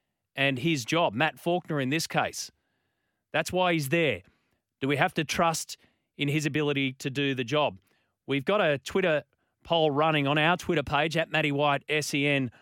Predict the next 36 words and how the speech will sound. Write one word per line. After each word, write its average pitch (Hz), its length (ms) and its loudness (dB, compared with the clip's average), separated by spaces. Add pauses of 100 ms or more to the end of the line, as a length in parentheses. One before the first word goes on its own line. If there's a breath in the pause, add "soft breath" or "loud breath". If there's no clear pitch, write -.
(280 soft breath)
on 165 160 4
player 151 320 2
salaries. 143 460 0
Do 151 80 -2
you 151 60 0
want 214 160 2
them 240 100 -2
to 175 140 0
open 180 220 0
the 165 80 -2
books - 440 -4 (100)
or 156 120 0
not? 147 280 0
Let 151 160 0
us 160 160 -2
know 160 320 4 (260 loud breath)
your 147 140 0
thoughts 151 340 -2
on 135 140 -2
that 147 180 2
one. 135 160 2
Of 131 120 -4
course, 208 200 2
Team 247 240 0
List 247 220 0
Tuesday 226 420 0
today. 151 280 0
So 156 160 -2
four 214 240 0
o'clock, 208 280 0
folks, 196 300 -2
here 208 120 2
we 196 80 2
go 190 200 4
this 165 160 0
afternoon. 175 580 2